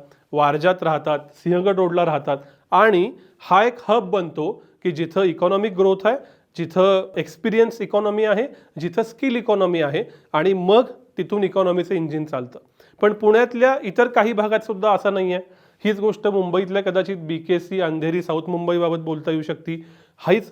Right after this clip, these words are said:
हीच गोष्ट कदाचित कोल्हापुरातल्या नागाळ पार्क, राजारामपुरीबद्दल बोलता येऊ शकते. सांगलीतल्या वसंत कॉलनीबद्दल बोलता येऊ शकते. नाशिकमधल्या इंदिरानगरबद्दल बोलता येऊ शकते. नाशिक रोडबद्दल बोलता येऊ शकते.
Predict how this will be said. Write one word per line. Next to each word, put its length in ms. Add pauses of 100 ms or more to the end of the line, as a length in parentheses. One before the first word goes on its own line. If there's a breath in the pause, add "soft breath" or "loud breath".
हीच 160
गोष्ट 280
कदाचित 460
कोल्हापुरातल्या 600
नागाळ 320
पार्क, 300
राजारामपुरीबद्दल 760
बोलता 280
येऊ 80
शकते. 340 (360 loud breath)
सांगलीतल्या 500 (320)
वसंत 360
कॉलनीबद्दल 500
बोलता 280
येऊ 100
शकते. 480 (160 loud breath)
नाशिकमधल्या 800 (200 loud breath)
इंदिरानगरबद्दल 880
बोलता 300
येऊ 100
शकते. 320
नाशिक 340
रोडबद्दल 460
बोलता 300
येऊ 80
शकते. 420